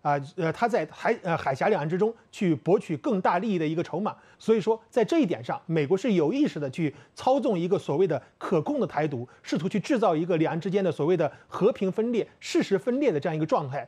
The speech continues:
那么这种状态本身，我们讲它就是台独，而美国在这个时候又出来讲，“我不支持台独，甚至说我反对台独”，那么很显然，这就是他一个在言行不一上一个非常自相矛盾的一点。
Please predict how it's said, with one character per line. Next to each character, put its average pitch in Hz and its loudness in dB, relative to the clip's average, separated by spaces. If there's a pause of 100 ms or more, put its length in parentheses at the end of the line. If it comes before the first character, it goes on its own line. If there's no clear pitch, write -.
(180)
那 254 0
么 254 4
这 311 0
种 226 4
状 285 4
态 185 -2
本 139 -6
身， 208 -6
我 175 -2
们 175 2
讲 - -4 (160)
它 202 -2
就 277 -2
是 156 -2
台 135 -4
独， 123 -12 (100)
而 180 2
美 208 0
国 185 0
在 233 0
这 269 -4
个 220 -2
时 - -4
候 180 0
又 190 2
出 202 -2
来 185 2
讲 151 -4 (200)
，“我 160 0
不 254 -4
支 330 -4
持 262 -4
台 147 -2
独， 131 -6
甚 208 0
至 185 2
说 202 2
我 190 4
反 156 -4
对 220 -2
台 147 -4
独”， 123 -6 (180)
那 208 2
么 170 2
很 180 0
显 180 0
然， 120 -8
这 196 -2
就 147 2
是 131 -4
他 151 -2 (200)
一 165 -2
个 165 2 (260)
在 220 2 (120)
言 175 0
行 196 -2
不 233 -2
一 220 0
上 - -4
一 151 -4
个 160 0
非 220 0
常 165 -2
自 202 -4
相 180 0
矛 160 0
盾 208 0
的 135 -2
一 123 -6
点。 117 -12